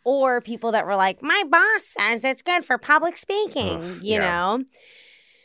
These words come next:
Speaker 1: So,
Speaker 2: And the value
Speaker 1: anyway.
Speaker 2: system there is also, like, what's funny is, like,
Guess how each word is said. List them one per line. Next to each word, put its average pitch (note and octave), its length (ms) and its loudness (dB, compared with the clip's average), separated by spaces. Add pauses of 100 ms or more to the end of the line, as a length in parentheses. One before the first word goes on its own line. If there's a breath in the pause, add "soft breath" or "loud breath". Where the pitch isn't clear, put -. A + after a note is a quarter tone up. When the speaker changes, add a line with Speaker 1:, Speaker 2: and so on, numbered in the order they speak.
(360 soft breath)
Speaker 1:
So, - 580 -2
Speaker 2:
And G#4+ 100 6
the G4+ 80 8
value E3 320 6
Speaker 1:
anyway. G3 120 4
Speaker 2:
system A2 320 0
there F#2+ 300 2
is G#2 180 -2
also, G#2+ 340 2
like, F2 380 -2
what's A2+ 280 -4
funny A2+ 340 0
is, F2 200 -6
like, D#2+ 340 -8